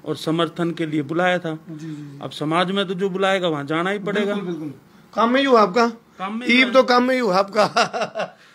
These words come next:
Speaker 2: <laughs>
Speaker 1: जो समाज ने काम दे दिया, जिम्मेवारी दे दी,
Speaker 2: हम्म।
Speaker 1: उसको निभाना समाज
Speaker 2: हम्म।
Speaker 1: का काम था देना।
Speaker 2: देना।
Speaker 1: अब उसको हम कितना निभाएंगे और कैसे निभाएंगे, वही चीजें आगे जाएंगी।
Speaker 2: देखो, देखो, आपने भी शिकायत है दोबारा आ गए,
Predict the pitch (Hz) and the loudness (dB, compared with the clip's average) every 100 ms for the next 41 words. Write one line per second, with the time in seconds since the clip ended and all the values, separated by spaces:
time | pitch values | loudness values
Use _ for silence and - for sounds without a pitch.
0 | _ - 220 202 - - 143 220 214 196 | _ -12 -10 -10 -12 -18 -8 -6 -4 0
1 | 196 208 214 214 208 214 208 208 208 190 | 0 0 -2 -2 0 2 4 4 4 0
2 | 165 196 202 196 202 196 202 185 117 175 | 0 -4 -2 -2 -2 -2 -2 -4 -6 -8
3 | 185 175 151 180 196 202 143 151 185 127 | -8 -6 -6 -6 -4 -2 0 2 2 0
4 | - - - 139 165 170 185 185 185 196 | -6 -14 -8 -4 -2 -2 -2 -2 -2 -2
5 | 214 196 196 151 104 _ 175 165 160 - | -2 2 2 2 -4 _ -12 -8 -8 -4
6 | 147 - 214 208 - 254 202 208 220 190 | -4 -2 -4 -4 2 4 4 0 -6 -4
7 | 226 226 220 214 165 151 202 214 208 208 | -2 -2 -2 -4 -2 -2 -2 -2 -2 -2
8 | 208 208 208 185 160 214 202 208 214 214 | -4 -2 -4 -2 -2 0 4 2 2 0
9 | 196 185 185 196 208 240 269 233 165 208 | 2 2 0 -2 -2 -4 -8 -10 -8 -8
10 | 208 220 214 220 208 208 214 185 190 165 | -4 -2 2 2 2 4 2 2 -2 2
11 | 202 202 196 190 190 190 180 185 | 4 4 2 2 2 0 -2 -4